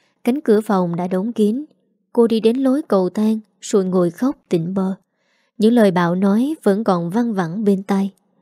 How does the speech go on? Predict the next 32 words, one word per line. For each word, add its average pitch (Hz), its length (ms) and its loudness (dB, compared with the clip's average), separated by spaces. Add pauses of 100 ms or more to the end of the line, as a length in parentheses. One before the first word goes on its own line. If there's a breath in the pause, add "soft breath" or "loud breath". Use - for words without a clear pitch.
(320)
Trong 269 180 0
mắt 339 180 0
mọi 190 220 2
người, 175 380 0 (580)
cô 277 140 4
là 254 140 2
một 190 280 0
người 180 240 2
không 285 260 -2
có 330 160 0
tự 175 200 0
trọng 165 280 -2
đến 196 180 -2
thế. 240 280 2 (640)
Nhưng 180 400 2
đó 190 180 2
là 269 100 4
số 247 240 2
phận 170 320 0
của 175 220 2
cô. 202 320 -2 (360 soft breath)
Dù 208 180 2
muốn 247 200 2
hay 277 200 0
không, 247 280 -2
cô 262 180 2
không 285 260 -2
có 339 200 0
quyền 175 400 0
được 180 200 0
lựa 175 240 2
chọn. 147 320 -4